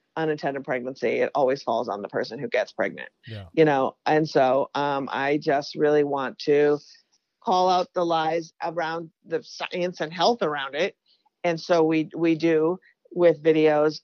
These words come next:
Speaker 1: And then I also want to try to destigmatize abortion and help support those providers so that they feel like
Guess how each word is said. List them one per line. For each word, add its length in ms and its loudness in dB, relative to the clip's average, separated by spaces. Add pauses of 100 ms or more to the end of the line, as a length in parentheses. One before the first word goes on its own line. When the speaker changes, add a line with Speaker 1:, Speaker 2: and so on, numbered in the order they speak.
Speaker 1:
And 160 -2
then 80 -2
I 100 0
also 280 -2
want 200 -2
to 60 -4
try 220 -4
to 100 -2
destigmatize 680 0
abortion 420 0
and 120 -4
help 140 -4
support 480 0
those 180 0
providers 640 2
so 140 2
that 160 -2
they 120 4
feel 300 2
like 280 0